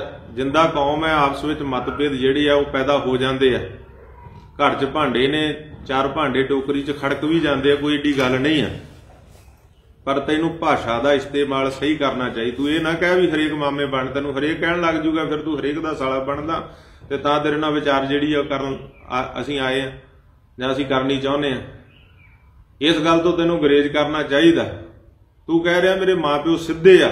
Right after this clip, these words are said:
ਪੁੱਤ ਬੜਾ ਉਹਨਾਂ ਨੇ ਜੰਮਿਆ, ਮਾਤਾ ਪਿਤਾ ਸਤਿਕਾਰਯੋਗ ਹੁੰਦੇ ਆ। ਜੇ ਤੈਨੂੰ ਮਾਂ ਬਾਪ ਦਾ ਹੀ ਤੈਨੂੰ ਸਤਿਕਾਰ ਨਹੀਂ ਆਉਂਦਾ, ਉਹਨਾਂ ਨੂੰ ਤੂੰ ਸਿੱਧਰੇ ਕਹਿ ਰਿਹਾ। ਮਾਂ ਬਾਪ ਸਾਡੇ ਸਤਿਕਾਰਯੋਗ ਆ,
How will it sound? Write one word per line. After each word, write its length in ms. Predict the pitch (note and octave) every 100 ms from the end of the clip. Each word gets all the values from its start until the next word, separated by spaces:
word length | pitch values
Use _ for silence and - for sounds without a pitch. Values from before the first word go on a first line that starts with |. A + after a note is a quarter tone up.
| A#2 D#3+
ਪੁੱਤ 220 | F3+ G3+
ਬੜਾ 300 | E3+ E3 D#3+
ਉਹਨਾਂ 280 | D#3 D#3 D#3
ਨੇ 120 | D3+
ਜੰਮਿਆ, 420 | C3+ B2+ C3 A#2+ - - - - _ _
ਮਾਤਾ 340 | A2+ B2+ C#3+ D#3
ਪਿਤਾ 280 | D#3 D3+ D3+
ਸਤਿਕਾਰਯੋਗ 800 | D3+ C#3+ C3 B2 B2+ C3 C#3+ D3
ਹੁੰਦੇ 240 | A#2+ B2+
ਆ। 40 |
ਜੇ 140 | C#3+ E3
ਤੈਨੂੰ 240 | E3+ E3+
ਮਾਂ 240 | C#3 C3+ C#3+
ਬਾਪ 320 | C#3+ D3+ D3
ਦਾ 60 | E3
ਹੀ 60 | E3+
ਤੈਨੂੰ 240 | E3+ E3
ਸਤਿਕਾਰ 540 | E3 D3 D3 C3+ C3+
ਨਹੀਂ 160 | C#3+ D#3
ਆਉਂਦਾ, 220 | D3 C#3+
ਉਹਨਾਂ 200 | D#3 D#3+
ਨੂੰ 100 | D#3
ਤੂੰ 120 | D#3+
ਸਿੱਧਰੇ 420 | D3+ D3 E3+ F3+ D3
ਕਹਿ 220 | C3+ D3+
ਰਿਹਾ। 240 | C#3 A2 G2+ - - - - _ _ -
ਮਾਂ 280 | G#2+ B2+ D3+
ਬਾਪ 300 | D#3 D#3 D#3+
ਸਾਡੇ 340 | C#3 D3 D#3 D3+
ਸਤਿਕਾਰਯੋਗ 840 | C#3+ C3 B2 B2+ C3 C3+ D3 D3+
ਆ, 300 | D#3+ D#3+ -